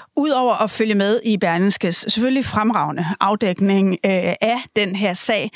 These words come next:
så kan man også blive, øh, klogere på Samsam-sagen ved at lytte til D R's, øh, podcast Mørklagt om, øh, Samsam-sagen. Det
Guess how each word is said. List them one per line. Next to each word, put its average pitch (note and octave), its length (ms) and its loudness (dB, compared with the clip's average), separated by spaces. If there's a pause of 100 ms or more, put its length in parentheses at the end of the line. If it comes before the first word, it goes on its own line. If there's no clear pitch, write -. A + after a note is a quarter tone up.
(320)
så - 240 0
kan B3 160 0
man G#3+ 140 4
også G3 220 0
blive, G3+ 340 2
øh, E3+ 60 0
klogere G3+ 300 0
på G#3 100 -2
Samsam-sagen E3+ 1300 2
ved G3 340 2
at F3 280 0
lytte G3 260 2
til F3+ 280 -2
D - 80 -6
R's, F#3+ 500 0
øh, D#3+ 180 0
podcast G3 520 -4
Mørklagt G#3+ 680 0 (300)
om, G3+ 300 2
øh, E3+ 200 0
Samsam-sagen. E3+ 720 0
Det G3 180 0